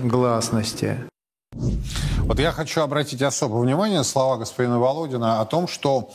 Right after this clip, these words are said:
Speaker 2: а, дается поручение не только разобраться с чиновниками, да, но и вот это впервые, кстати, обозначено госкомпании,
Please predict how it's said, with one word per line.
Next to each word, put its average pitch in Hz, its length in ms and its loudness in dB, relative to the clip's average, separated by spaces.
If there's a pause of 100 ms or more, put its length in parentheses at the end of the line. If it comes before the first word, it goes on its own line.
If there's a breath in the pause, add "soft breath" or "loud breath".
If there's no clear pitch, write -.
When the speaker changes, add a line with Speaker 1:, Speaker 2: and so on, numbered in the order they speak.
(400 loud breath)
Speaker 2:
а, 117 380 2
дается 120 300 -2
поручение 131 420 0
не 127 60 -2
только 202 220 0
разобраться 147 520 0
с - 40 -2
чиновниками, 98 760 -2
да, 139 400 0 (640 soft breath)
но 156 400 2
и 135 300 2
вот 101 300 -2
это 139 180 -2
впервые, 135 920 0
кстати, - 560 -4 (400)
обозначено 110 840 0 (280)
госкомпании, 107 1000 0